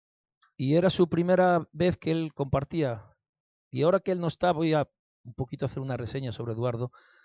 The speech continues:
Eduardo era una persona muy tímida, y sigue siendo muy tímido.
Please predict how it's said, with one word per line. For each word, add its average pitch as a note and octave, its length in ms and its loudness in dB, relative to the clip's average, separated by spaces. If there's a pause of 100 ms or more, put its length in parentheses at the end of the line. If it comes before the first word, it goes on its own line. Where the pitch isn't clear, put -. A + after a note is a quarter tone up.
(300)
Eduardo D#3 640 4
era E3 160 2
una E3+ 140 0
persona E3 400 0
muy C#3+ 280 0
tímida, A2+ 600 -4 (300)
y B2+ 80 0
sigue D3+ 240 2
siendo D#3 320 4
muy A2+ 120 0
tímido. G2 440 -10